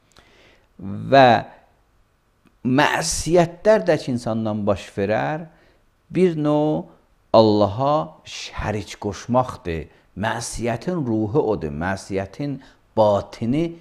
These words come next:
şirkdir. Çünki vaxtı insan məsiyyət eləyir, həvəsinin sözünə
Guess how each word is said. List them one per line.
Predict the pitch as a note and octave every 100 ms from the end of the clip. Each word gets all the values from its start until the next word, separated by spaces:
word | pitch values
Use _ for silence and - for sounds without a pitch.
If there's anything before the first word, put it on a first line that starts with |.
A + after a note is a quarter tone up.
| _ _ _ - -
şirkdir. | - A#2 F#2+ - - - _ _ _ _ _ _ _ _ _
Çünki | - G3+
vaxtı | G3+ G3+ G#3
insan | E3 E3
məsiyyət | D3 A2 A2 - G#2+ F#2+ G2+
eləyir, | F#2+ F#2 F#2 G#2 A#2+ D#3+ - _ _ _ _ _ _
həvəsinin | - G2+ A#2+ A#2+ B2 - C#3+ E3+ D3
sözünə | G#2+ F#2+ F2+